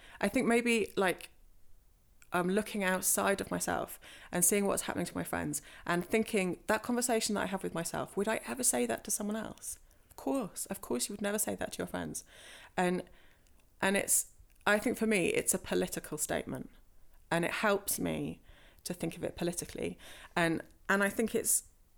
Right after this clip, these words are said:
it's very easy when you're in that place for it to become really small and to become about your body and, um, to become about the way that you look and what that means. And, and beca-, also because I think you have a sense of control over those things in some way.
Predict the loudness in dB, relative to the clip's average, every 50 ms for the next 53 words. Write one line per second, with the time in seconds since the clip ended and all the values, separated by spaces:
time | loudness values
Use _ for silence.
0 | -20 -8 0 2 2 4 4 4 4 4 4 4 4 4 2 2 2 2 2 2
1 | 2 0 0 0 0 0 -2 -2 -2 -2 -2 0 0 0 0 -2 -2 -2 -4 -12
2 | -20 -16 -8 -4 -4 -4 -4 -4 -8 -6 -4 -2 -2 0 -2 -2 -4 -2 0 0
3 | 2 2 2 0 0 0 2 0 2 0 0 -2 -2 -4 -4 -4 -2 -6 -4 -2
4 | -2 -2 0 0 0 0 0 -2 -6 -14 -20 -20 -20 -20 -20 -20 -16 -6 -2 -2
5 | 0 2 2 0 2 2 2 4 4 4 2 0 -4 -4 -2 -2 0 0 0 -2
6 | -4 -6 -10 -8 -6 -4 -4 -4 -4 -6 -6 -8 -6 -4 -4 -2 -2 -2 -2 -2
7 | -2 -2 -2 -2 -2 -2 -2 0 0 0 -2 -2 -10 -12 -8 -6 -4 -2 -2 0
8 | -2 -2 -2 -2 -2 -2 -4 -4 -4 -2 -4 -4 -4 -6 -14 -18 -20 -20 -20 -18
9 | -8 -4 0 0 2 2 0 -2 -4 -8 -12 -12 -20 -12 -4 -2 -2 0 0 0
10 | 4 4 4 4 4 2 0 2 2 2 2 2 0 -2 -4 -2 -2 -2 -2 -2
11 | -2 0 -2 0 2 2 2 2 2 -2 -4 -4 -8 -6 -4 -2 -2 0 0 0
12 | -2 -2 -4 -6 -6 -8 -8 -6 -6 -6 -6 -4 -4 -4 -4 -4 -4 -4 -4 -4
13 | -4 -4 -6 -6 -6 -8 -8 -10